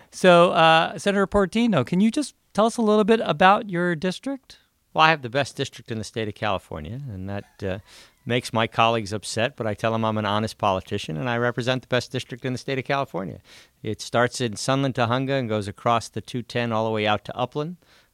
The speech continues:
Speaker 2: Burbank, Glendale, and Pasadena are the three largest cities, but there's eighteen communities, uh, along the two ten corridor, and I'm proud to represent it.
Speaker 1: Well, great. Uh,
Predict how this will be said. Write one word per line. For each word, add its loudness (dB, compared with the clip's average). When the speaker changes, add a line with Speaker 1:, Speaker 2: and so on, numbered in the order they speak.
Speaker 2:
Burbank, -4
Glendale, -4
and -6
Pasadena -6
are -6
the -10
three -8
largest -6
cities, -8
but -12
there's -8
eighteen -6
communities, -8
uh, -8
along -6
the -6
two -12
ten -10
corridor, -6
and -12
I'm -14
proud -10
to -16
represent -14
it. -20
Speaker 1:
Well, -8
great. -2
Uh, 4